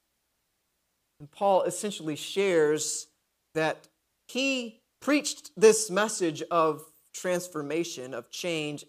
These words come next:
as a changed man himself. The man telling people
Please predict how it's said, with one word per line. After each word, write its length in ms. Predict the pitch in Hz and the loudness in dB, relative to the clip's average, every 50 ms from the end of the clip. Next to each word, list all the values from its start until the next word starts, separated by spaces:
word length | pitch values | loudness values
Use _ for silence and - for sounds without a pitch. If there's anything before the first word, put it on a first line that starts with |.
| _ - | _ -10
as 240 | - 151 170 175 156 | -6 -4 -4 -4 -4
a 40 | 151 | -6
changed 500 | - - - 160 156 156 156 151 151 143 | -8 -8 -8 -6 -6 -6 -8 -8 -10 -12
man 200 | 139 143 143 135 | -10 -10 -10 -10
himself. 540 | 131 131 123 - - 151 127 110 - - - _ _ _ _ _ _ _ _ _ _ _ _ _ _ _ _ _ _ _ _ _ - - - _ | -12 -16 -16 -14 -12 -10 -10 -12 -12 -16 -20 _ _ _ _ _ _ _ _ _ _ _ _ _ _ _ _ _ _ _ _ _ -20 -20 -8 _
The 80 | - 185 | 0 2
man 320 | 196 220 247 277 285 294 | 4 6 6 6 6 6
telling 400 | 294 - 302 277 269 262 262 247 | 4 4 4 4 6 4 4 2
people 480 | - 262 277 269 - - 202 196 208 | 2 2 2 2 4 4 4 4 4